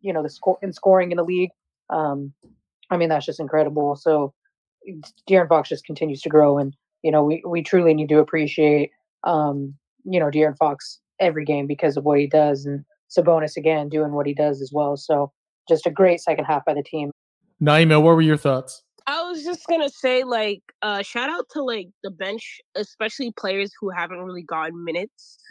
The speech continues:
Speaker 3: and were given an opportunity, like Davion today and, um,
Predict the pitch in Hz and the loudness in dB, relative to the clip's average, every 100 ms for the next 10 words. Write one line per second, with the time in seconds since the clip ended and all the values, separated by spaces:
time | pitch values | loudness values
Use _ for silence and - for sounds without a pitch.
0 | 262 370 175 185 170 180 180 185 185 170 | -10 -6 -4 -6 -4 -4 -4 -6 -6 -8
1 | - 185 175 196 180 180 208 190 165 156 | -8 -14 -12 -10 -8 -4 -2 -2 -4 -6
2 | 170 170 185 185 185 - 202 202 208 220 | -6 -6 -6 -6 -6 -6 -4 -2 0 -2
3 | - 170 175 175 123 - 160 165 160 160 | -4 -6 -6 -6 -10 -16 -12 -12 -12 -14